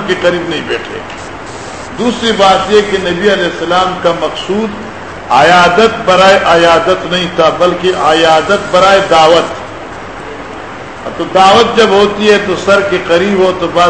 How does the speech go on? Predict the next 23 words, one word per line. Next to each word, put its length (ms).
ذرا 160
اثر 300
زد 260
جلدی 280
کرتی 460
ہے، 120
تو 60
نبی 300
علیہ 120
السلام 260
اس 120
کے 80
سر 220
کے 140
قریب 300
بیٹھ 200
گئے۔ 100
فقال، 420
ٹھیک 220
ہے 80
نا، 200
فقال 460
وسلم 400